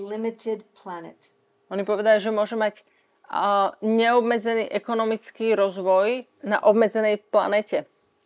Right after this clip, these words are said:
Speaker 1: Obviously, that is not possible.
Speaker 2: Očividne to nie je možné.
Speaker 1: These theories have simply resulted in a wide disparity of wealth.
Speaker 2: Takže, a,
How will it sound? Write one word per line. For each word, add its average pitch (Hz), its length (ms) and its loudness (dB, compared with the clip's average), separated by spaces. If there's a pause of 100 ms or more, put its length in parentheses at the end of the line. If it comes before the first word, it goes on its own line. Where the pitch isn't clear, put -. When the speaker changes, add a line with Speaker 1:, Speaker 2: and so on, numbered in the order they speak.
(140)
Speaker 1:
Obviously, 254 640 -8
that 240 160 -2
is 220 240 -6
not 202 240 -8 (160)
possible. - 400 -20 (480)
Speaker 2:
Očividne 196 480 -6
to 208 80 -8
nie 196 240 -2
je - 20 -2
možné. 190 320 -6 (460)
Speaker 1:
These 233 320 -10
theories 269 480 -6
have 208 160 -2
simply 247 440 -8
resulted 226 800 -8 (400)
in 214 140 -10
a 202 140 -6
wide 214 360 -4
disparity 233 1000 -8
of 190 200 -12
wealth. 220 360 -12 (760)
Speaker 2:
Takže, 208 480 0
a, 208 400 6